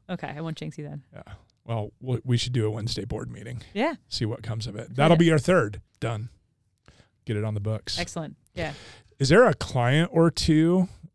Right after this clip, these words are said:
Speaker 2: in your business that you've been chasing for a long time that you really want?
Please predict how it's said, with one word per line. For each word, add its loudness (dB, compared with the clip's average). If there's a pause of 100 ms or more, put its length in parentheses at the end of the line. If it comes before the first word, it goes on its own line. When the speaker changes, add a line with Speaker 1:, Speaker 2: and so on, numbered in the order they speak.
(120)
Speaker 2:
in 2
your 4 (480)
business 0
that -2
you've 0
been -2
chasing -4
for -6
a -6
long -8
time -8
that -10
you -2
really -2
want? -4